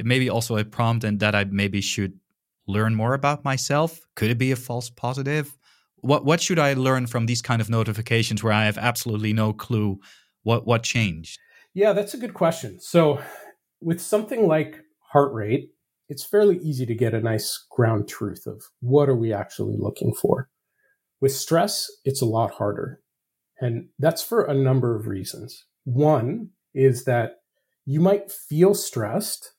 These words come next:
Speaker 2: but not really have a physiological response happening in the moment.
Speaker 1: Mm-hmm.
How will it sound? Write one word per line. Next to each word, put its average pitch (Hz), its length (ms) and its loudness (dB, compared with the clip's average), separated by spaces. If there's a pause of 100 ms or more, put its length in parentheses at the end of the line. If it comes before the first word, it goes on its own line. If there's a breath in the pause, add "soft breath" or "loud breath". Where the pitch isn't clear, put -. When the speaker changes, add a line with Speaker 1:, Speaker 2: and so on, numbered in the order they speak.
(460)
Speaker 2:
but 165 140 0
not 196 260 -2
really 175 300 4
have 143 640 -2 (500)
a 120 60 -4
physiological 123 880 2
response 107 480 -4
happening - 380 -2
in - 60 -2
the - 60 -2
moment. - 400 -2 (160)
Speaker 1:
Mm-hmm. 85 260 -8